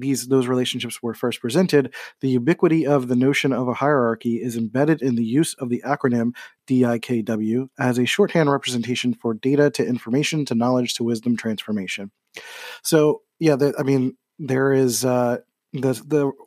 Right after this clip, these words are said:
origin of it is unknown. It says here in nineteen fifty-five, the English-American economist and educator Kenneth Boulding presented a variation on the hierarchy consisting of signals, messages, information, and knowledge. Um, however, the first author to distinguish amongst data, information, and knowledge,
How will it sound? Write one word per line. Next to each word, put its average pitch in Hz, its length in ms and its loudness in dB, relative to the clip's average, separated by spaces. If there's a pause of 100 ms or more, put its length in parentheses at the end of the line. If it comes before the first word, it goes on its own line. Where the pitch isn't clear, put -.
(120)
origin 165 500 4
of 143 120 2
it 147 180 4
is 123 140 0
unknown. 135 460 2
It 147 100 -2
says 139 160 2
here 139 240 2
in 135 140 2
nineteen 139 360 0
fifty-five, 135 580 0
the 131 120 -2
English-American 139 640 2
economist 143 480 0
and 127 80 0
educator 127 540 0 (320)
Kenneth 147 240 2
Boulding 139 420 4
presented 131 440 0
a 123 40 0
variation 131 600 0
on 147 120 -4
the 143 60 -2
hierarchy 147 480 0
consisting 127 440 -4
of 110 80 -4
signals, 139 380 0
messages, 131 480 0
information, 127 540 -2
and 113 80 -2
knowledge. 131 440 -2 (460)
Um, 123 380 0 (220)
however, 143 360 2
the 131 80 0
first 139 260 -2
author 127 300 2
to 123 120 -2
distinguish 123 440 0
amongst 120 340 0
data, 131 240 4
information, 127 540 -2
and 123 80 4
knowledge, 120 400 0